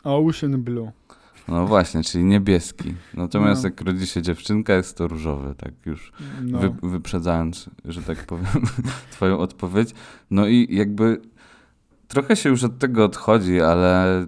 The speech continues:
Speaker 2: tak naprawdę dalej te kolory gdzieś tam mają, e, znaczenie.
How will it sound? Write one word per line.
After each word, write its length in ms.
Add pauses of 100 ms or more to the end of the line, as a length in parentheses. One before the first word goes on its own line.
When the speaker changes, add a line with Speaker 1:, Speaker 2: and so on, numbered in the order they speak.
Speaker 2:
tak 200
naprawdę 460
dalej 320
te 120
kolory 560 (200)
gdzieś 280
tam 180
mają, 500 (360)
e, 640
znaczenie. 640